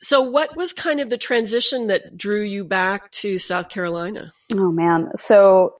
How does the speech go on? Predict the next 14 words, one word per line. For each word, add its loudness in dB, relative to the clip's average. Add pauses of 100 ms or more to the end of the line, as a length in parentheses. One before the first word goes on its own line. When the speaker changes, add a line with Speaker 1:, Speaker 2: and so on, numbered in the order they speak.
Speaker 2:
Kate 4
was 4
living 4
in -2
Brooklyn, 2 (300)
and 2 (160)
we, -8 (140)
I -2
think 0
after 2
the -2
divorce -2
was -8
final, 2